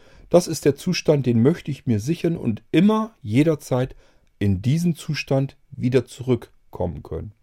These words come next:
Das passiert dann eben durch eine Systemwiederherstellung.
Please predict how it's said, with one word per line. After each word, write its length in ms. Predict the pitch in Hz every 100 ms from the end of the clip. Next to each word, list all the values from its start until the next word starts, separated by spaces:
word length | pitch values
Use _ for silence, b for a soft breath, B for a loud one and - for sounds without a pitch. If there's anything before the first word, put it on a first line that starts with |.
| - _ _ b b b b b -
Das 160 | 147
passiert 420 | - 165 - 170
dann 120 | 156 139
eben 240 | 117 139 139 -
durch 240 | 123 -
eine 260 | 110 113 110
Systemwiederherstellung. 1600 | 107 - 101 98 110 139 _ 101 107 104 98 - 90 85 76